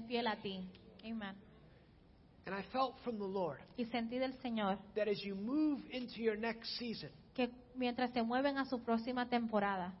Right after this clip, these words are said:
Speaker 2: to be faithful to the place that God has placed you in.
Speaker 1: sean fiel al lugar que Dios lo has puesto.
Speaker 2: Because you don't know what's changing as you minister to someone.
Speaker 1: Porque no sabe qué está cambiando mientras ministras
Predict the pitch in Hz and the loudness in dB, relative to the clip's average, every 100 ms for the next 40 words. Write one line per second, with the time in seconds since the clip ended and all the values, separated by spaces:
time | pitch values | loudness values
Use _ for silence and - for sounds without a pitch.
0 | - - - - 190 190 175 - 247 277 | -16 -20 -14 -8 -6 -4 -6 -8 -2 0
1 | 277 - - 269 269 254 - 190 185 - | -2 -4 -4 -2 -2 -4 -4 -4 -6 -6
2 | 240 240 226 - - 196 - 202 196 190 | -2 -2 -2 -6 -4 -6 0 4 4 2
3 | 175 - 214 196 - - 160 135 - - | -4 -8 -2 -2 -2 -6 -6 -6 -12 -20
4 | - - - 254 247 247 247 262 294 269 | -20 -10 0 4 4 2 2 4 4 4
5 | 247 233 226 247 269 233 214 220 226 226 | 4 4 4 0 2 0 4 4 6 6
6 | 220 220 - 196 - 180 185 - - 180 | 6 4 0 0 0 -4 -6 -6 -8 -4
7 | 190 185 180 131 220 262 262 - 220 226 | -4 -2 -4 -2 2 2 0 -6 -2 2
8 | 196 170 180 180 - - - 233 247 233 | 2 2 -2 -4 -10 -10 -4 0 0 -2
9 | 165 175 160 175 160 156 165 160 202 196 | -4 -4 -4 -6 -4 -4 -4 -4 -2 -4
10 | - 160 151 - 180 - 147 123 - - | -4 -8 -10 -8 -8 -10 -12 -14 -16 -18
11 | - 233 226 226 226 233 277 269 254 247 | 2 4 4 2 -2 0 0 0 -2 -2
12 | 269 262 247 240 240 233 220 208 208 202 | -4 -2 -2 0 0 2 0 -2 -2 -2
13 | 208 214 226 233 226 226 | -2 -2 0 0 -2 -6